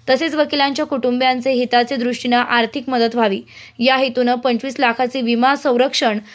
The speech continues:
प्रत्येक वकिलास शासनामार्फत मिळावे, अशी राज्यभरातील वकील संघटनांनी मागणी असून आरोपींना मरेपर्यंत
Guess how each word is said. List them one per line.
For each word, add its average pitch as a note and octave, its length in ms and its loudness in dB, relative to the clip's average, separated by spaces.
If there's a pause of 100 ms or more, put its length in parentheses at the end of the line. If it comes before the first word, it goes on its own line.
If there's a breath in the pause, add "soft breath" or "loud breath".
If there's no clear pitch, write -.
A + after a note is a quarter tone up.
(220 loud breath)
प्रत्येक C#4+ 420 2
वकिलास C4+ 560 2
शासनामार्फत B3 680 0
मिळावे, G#3 320 0 (380 loud breath)
अशी C4 240 2
राज्यभरातील C#4+ 760 2
वकील B3+ 280 0
संघटनांनी B3 600 0
मागणी A#3 360 0
असून C4+ 360 -2 (320 loud breath)
आरोपींना D#4 560 2
मरेपर्यंत C4+ 680 0